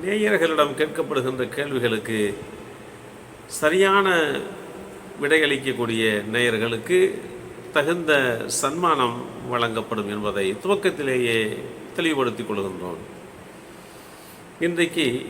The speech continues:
இருபதாம் நாள், இருபதாம் ஜுசுவிலே இருந்து சில விஷயங்கள். அல்லாஹு தாலா இந்த இருபதாம் ஜுசுவை அம்மன்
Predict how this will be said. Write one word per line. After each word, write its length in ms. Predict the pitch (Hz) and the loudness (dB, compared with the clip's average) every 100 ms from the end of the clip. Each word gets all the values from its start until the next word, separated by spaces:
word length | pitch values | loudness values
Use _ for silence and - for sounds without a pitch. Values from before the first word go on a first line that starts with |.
| 185 | 4
இருபதாம் 420 | 208 202 175 135 | 6 8 6 4
நாள், 220 | 120 107 95 - - - - - - - - - - - - - - - - - - - - - - | 2 2 -2 -10 -12 -14 -16 -18 -18 -18 -18 -18 -18 -20 -20 -20 -20 -20 -20 -20 -20 -20 -20 -8 2
இருபதாம் 460 | 170 208 190 185 156 | 6 8 6 4 2
ஜுசுவிலே 340 | 131 139 135 120 | 0 2 4 4
இருந்து 300 | 113 131 127 98 - | 2 0 0 0 -2
சில 120 | 143 110 | -4 -4
விஷயங்கள். 480 | 101 98 87 85 80 - - - - - - - - - - - - - 135 | -2 0 0 -2 -6 -8 -14 -16 -18 -18 -18 -20 -20 -20 -20 -20 -20 -10 -2
அல்லாஹு 280 | 131 123 120 110 | 0 0 0 -2
தாலா 240 | 107 135 175 - - - - - | 0 0 -2 -8 -16 -18 -10 -4
இந்த 220 | 151 143 127 135 | 0 2 2 2
இருபதாம் 400 | 151 147 143 123 | 2 4 2 2
ஜுசுவை 340 | 117 113 135 165 165 - - - - - - - 143 | 0 2 2 0 -4 -12 -16 -16 -16 -16 -16 -4 -2
அம்மன் 440 | 180 180 165 143 | -2 2 4 4